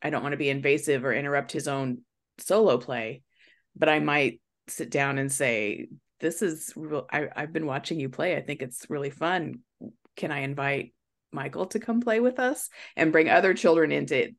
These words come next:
play he's already established, instead of trying to get him into a group that's, you know,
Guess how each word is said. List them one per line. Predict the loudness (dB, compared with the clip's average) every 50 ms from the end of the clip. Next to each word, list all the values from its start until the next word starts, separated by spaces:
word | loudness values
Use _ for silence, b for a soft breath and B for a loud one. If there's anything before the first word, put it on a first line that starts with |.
| _ -8
play | -2 2 2 2 2
he's | 2 0 0 2
already | 4 4 4 2 2 0
established, | -2 -2 -2 -2 0 0 0 0 -2 -4 -6 -6 -8 -12
instead | -14 -12 -8 -6 -6 -6
of | -6 -6
trying | -8 -6 -4 -4 -2
to | -2
get | 0 -2 -2 -2
him | -2 -4 -4 -4 -4 -4 -8 -10 -14 b b b b b b b -6
into | -4 -2 -2 -2 0 -2 -2 -2
a | -2
group | -4 -4 -4 -4 -4 -6 -8 -12 -14 -12
that's, | -12 -10 -12 -14 -16 -14 -10
you | -8 -8
know, | -6 -8 -8 -10